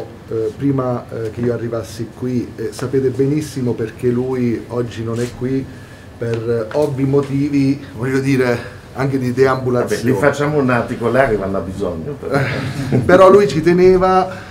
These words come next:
Speaker 1: innanzitutto a ringraziare per l'attività svolta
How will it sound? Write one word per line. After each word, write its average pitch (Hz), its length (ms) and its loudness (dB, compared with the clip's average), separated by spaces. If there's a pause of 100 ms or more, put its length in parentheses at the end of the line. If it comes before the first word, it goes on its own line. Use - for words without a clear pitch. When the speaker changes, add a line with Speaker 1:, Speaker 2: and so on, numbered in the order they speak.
(220)
Speaker 1:
innanzitutto 170 1300 0 (1080)
a 120 80 -6
ringraziare 127 840 2
per 110 200 -8
l'attività 113 520 -6
svolta 170 720 -4